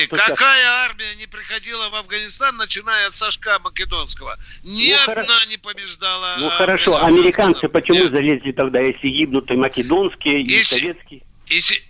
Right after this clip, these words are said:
Speaker 2: и сейчас они вытягивают ноги оттуда. И Трамп
Speaker 1: Вы
Speaker 2: сказал,
Speaker 1: знаете,
Speaker 2: что мы ничего не добились.
Speaker 1: Вот так мы... Если
Speaker 2: Нет, не
Speaker 1: рассуждаем,
Speaker 2: знаю.
Speaker 1: с Германии, Восточной Германии на-,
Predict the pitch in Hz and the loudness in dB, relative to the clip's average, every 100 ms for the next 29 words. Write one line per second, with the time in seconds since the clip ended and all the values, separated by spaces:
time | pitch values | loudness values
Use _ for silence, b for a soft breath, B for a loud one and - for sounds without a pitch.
0 | - 180 214 - 233 196 214 208 214 202 | -4 0 2 2 2 2 0 -2 -6 -8
1 | 185 196 196 190 175 175 - 165 160 160 | -10 -6 -4 -4 -4 -8 -6 -8 -2 -2
2 | 156 - 151 143 131 B B - 220 208 | -2 -6 -4 -4 -4 B B -2 0 2
3 | 226 226 185 247 240 214 214 190 196 202 | 2 2 -2 -2 -2 -4 -6 -6 -6 -4
4 | - 196 196 196 180 196 170 170 156 143 | -4 -2 -4 -4 0 0 2 -2 -2 -6
5 | - - _ _ 147 151 170 202 190 190 | -10 -14 _ _ -2 0 2 0 2 2
6 | 185 175 190 262 202 - 233 220 214 190 | 4 2 2 2 2 0 0 2 2 2
7 | 147 131 113 - - - - - - 123 | 2 0 -4 -12 -14 -14 -14 -20 -20 -14
8 | 120 165 180 208 185 156 123 - 139 175 | -2 0 2 2 2 2 0 -2 -2 0
9 | 202 175 170 160 175 165 156 156 | 0 -2 0 0 0 2 2 2